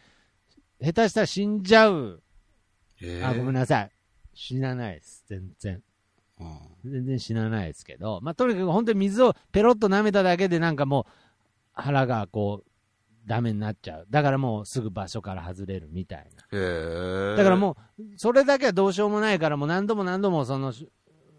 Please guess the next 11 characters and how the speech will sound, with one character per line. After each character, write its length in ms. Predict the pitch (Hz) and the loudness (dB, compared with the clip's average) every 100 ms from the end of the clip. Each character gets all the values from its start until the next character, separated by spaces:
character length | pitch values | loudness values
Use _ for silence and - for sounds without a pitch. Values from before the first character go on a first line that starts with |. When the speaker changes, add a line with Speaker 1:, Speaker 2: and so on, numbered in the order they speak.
| 131 | -20
Speaker 1:
職 300 | 127 127 131 | -12 -10 -8
場 220 | 123 127 127 | -4 -2 -2
の 200 | 127 120 | -4 -4
場 160 | 123 | -4
所 140 | - 123 | -4 -4
か 120 | 127 | -6
ら 80 | 110 | -6
離 280 | 131 135 123 | -6 -4 -4
れ 120 | 104 | -6
た 160 | 101 | -8
り、 260 | 87 87 | -10 -14